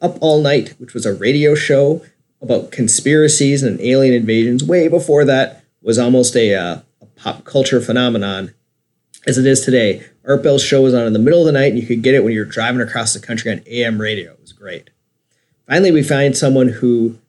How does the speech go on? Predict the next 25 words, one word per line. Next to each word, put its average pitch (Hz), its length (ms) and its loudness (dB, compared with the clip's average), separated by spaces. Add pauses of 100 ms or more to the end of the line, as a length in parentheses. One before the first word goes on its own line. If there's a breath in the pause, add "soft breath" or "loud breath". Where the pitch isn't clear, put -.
was 104 160 -6
a 101 80 -2
really 156 300 2
bright 139 320 0
person 147 420 0
and - 100 -2
intellectual, 117 460 0
but 113 120 -4
got - 240 -8
trapped - 600 -8 (320)
in 113 100 -6
their 123 140 4
own 117 140 2
information 127 800 0
loop, 92 240 -10
like 90 120 -14
we 110 80 -10
kinda 110 220 -4
talked 107 320 -8
about 107 220 -4
before, 117 260 -2
and 101 80 -2
it's - 140 -4
Ted 160 400 -4
Kaczynski, 120 640 -2